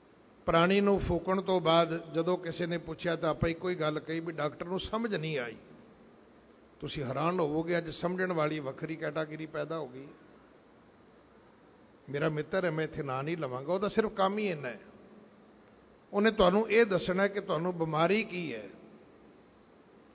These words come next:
ਹਸਪੀਟਲਾਂ ਨੇ ਬਕਾਇਦਾ ਉਹ ਸਪੈਸ਼ਲਿਸਟ ਲੋਕ ਰੱਖ ਲਏ ਨੇ।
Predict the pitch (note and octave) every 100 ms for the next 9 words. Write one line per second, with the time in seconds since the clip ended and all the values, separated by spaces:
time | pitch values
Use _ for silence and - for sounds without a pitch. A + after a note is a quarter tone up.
0 | - - - - - - - - - -
1 | - - - - - C#3+ C#3+ - E3 F3
2 | F3+ F3 G3 D#3+ C#3 D#3+ F3 G#3 F3 -
3 | - - - - - - - - - E3+
4 | E3 - E3+ E3+ E3+ F3 - D#3+ D#3+ E3+
5 | D#3 C#3+ E3+ E3 C#3 B2